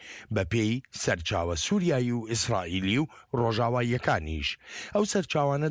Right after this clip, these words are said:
دەڵێن مەبەست دەگەیاندنی ئەو چەک و کەلوپەلە لەشکریانە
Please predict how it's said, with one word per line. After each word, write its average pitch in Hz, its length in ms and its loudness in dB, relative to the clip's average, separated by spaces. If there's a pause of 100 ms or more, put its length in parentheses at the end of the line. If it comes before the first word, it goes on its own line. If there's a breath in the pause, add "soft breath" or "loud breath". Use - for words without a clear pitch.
دەڵێن 123 340 2 (520 loud breath)
مەبەست 123 320 2
دەگەیاندنی 123 540 0
ئەو 139 140 0
چەک 120 180 -2
و 110 140 -4
کەلوپەلە 104 540 0
لەشکریانە 110 540 0